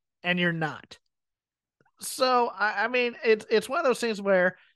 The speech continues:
they're not even really selling out Dynamites all that often. They are occasionally, but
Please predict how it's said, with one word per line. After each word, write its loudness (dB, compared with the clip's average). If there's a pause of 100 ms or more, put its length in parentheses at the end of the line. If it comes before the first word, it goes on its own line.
(460)
they're 0
not 0
even -4
really 2
selling -4
out -4 (240)
Dynamites -8 (340)
all 0
that 2
often. 0
They -2
are 0
occasionally, -4
but -2